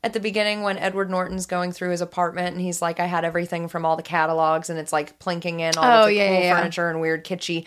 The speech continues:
Speaker 2: Yeah.
Speaker 1: yin-yang table and fucking
Speaker 2: Yeah.
Speaker 1: Chuck Palahniuk stuff.
Speaker 2: Yep.
Speaker 1: And he has a little teeny room and it has, like, one exercise machine in it.
Speaker 2: Yes.
Speaker 1: And I was like, "Is that where Upson's going?" Oh, it's his bedroom. It's creepy.
Speaker 2: <laughs> It's, yeah.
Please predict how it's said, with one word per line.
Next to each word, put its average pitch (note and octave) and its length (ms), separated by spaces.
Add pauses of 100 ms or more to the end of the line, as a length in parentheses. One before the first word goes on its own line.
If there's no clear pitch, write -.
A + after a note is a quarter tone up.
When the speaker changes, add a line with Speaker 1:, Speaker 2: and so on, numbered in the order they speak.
Speaker 2:
Yeah. G3 220
Speaker 1:
yin-yang E3+ 560
table E3 420
and D#3+ 180
fucking F#3 220
Speaker 2:
Yeah. F3 320 (240)
Speaker 1:
Chuck - 260
Palahniuk E3+ 460
stuff. F3+ 380 (160)
Speaker 2:
Yep. G#3 240
Speaker 1:
And F#3+ 460
he A3 160
has G3 100
a E3+ 80
little G3 320
teeny G3 480
room E3 480
and E3 160
it - 20
has, E3+ 180
like, D#3+ 140
one D#3+ 220
exercise C#3+ 580
machine C#3+ 380
in A#2 120
it. A#2+ 160
Speaker 2:
Yes. G#3+ 160
Speaker 1:
And E3+ 80
I F3+ 120
was F3+ 160
like, F3+ 200
"Is G3+ 120
that D4 200
where E4 360 (100)
Upson's F4 480
going?" F#4 300
Oh, B3+ 100
it's A#3+ 140
his A3 100
bedroom. F#3 360
It's G#3 120
creepy. F3+ 340
Speaker 2:
<laughs> F4 100
It's, B3+ 140
yeah. A#3 140